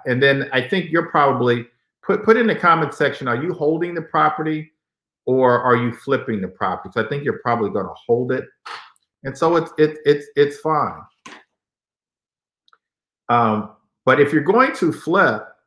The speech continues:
like, we wanna get, we wanna get these properties now to take advantage of either spring market or summer market. We know traditionally that fall market, starting in October, the market starts to slow down a little bit.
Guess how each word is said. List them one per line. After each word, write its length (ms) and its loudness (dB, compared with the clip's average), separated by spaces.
like, 180 0
we 120 2
wanna 280 2
get, 260 2
we 80 0
wanna 260 0
get 180 -2
these 180 -4
properties 580 0
now 540 -2
to 80 -6
take 260 -2
advantage 560 2
of 420 0
either 220 -2
spring 400 -2
market 580 2
or 180 -2
summer 440 -2
market. 400 0
We 160 -2
know 640 2
traditionally 920 2
that 400 -4
fall 460 2
market, 600 0
starting 280 0
in 80 -2
October, 880 -2
the 80 2
market 400 2
starts 420 0
to 80 -16
slow 380 0
down 280 0
a 100 -8
little 240 -8
bit. 180 -18